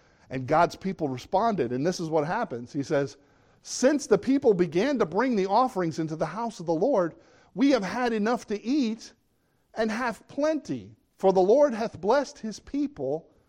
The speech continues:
and that which is left is a great store." They started tithing, and all of a sudden the people had everything that they needed. Now, I know some of us, and this is an excuse, and my wife and I have, have toyed with this too.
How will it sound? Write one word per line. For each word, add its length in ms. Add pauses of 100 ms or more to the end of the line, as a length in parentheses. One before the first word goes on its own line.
(840)
and 160
that 220
which 180
is 160
left 560 (380)
is 180
a 40
great 360
store." 480 (380)
They 120
started 360
tithing, 520
and 120
all 120
of 80
a 40
sudden 320
the 60
people 320
had 180
everything 600
that 120
they 160
needed. 500 (2000)
Now, 120
I 80
know 180
some 240
of 140
us, 260
and 160
this 180
is 140
an 80
excuse, 460
and 80
my 120
wife 300
and 100
I 120
have, 200 (560)
have 220 (160)
toyed 340
with 160
this 160
too. 220